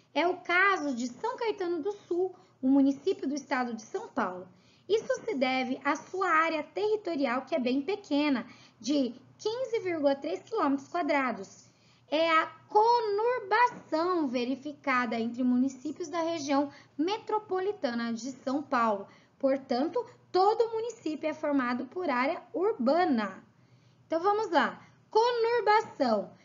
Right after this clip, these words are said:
é um fenômeno urbano que acontece quando duas ou mais cidades crescem tanto que parecem tornar-se uma só.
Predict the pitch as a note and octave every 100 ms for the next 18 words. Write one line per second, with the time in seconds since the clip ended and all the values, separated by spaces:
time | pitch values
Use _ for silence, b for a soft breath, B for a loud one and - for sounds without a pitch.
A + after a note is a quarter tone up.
0 | b - A3 A3 - A3+ G#3 G#3+ B3 C#4
1 | C#4 D4 D#4 - C4 C4+ G#3 A3+ A#3 B3
2 | C4+ C#4+ - C4 B3+ C4 B3+ B3 A3+ A#3+
3 | - - D4 C4+ B3 A#3 F#4 A4+ A#4 G#4+
4 | F4 C#4 C#4 D#4 C4 A3+ A#3 - b b
5 | _ - C4+ B3+ B3+ F4 G4 - C#4 G4
6 | F#4+ A#3 B B - G4+ G4+ F#4+ C#4+ C#4+
7 | C#4+ F4 F4+ F#4 D4 A#3 B3 B3 F4 -
8 | - - D4+ F4 - - B3+ A3 G#3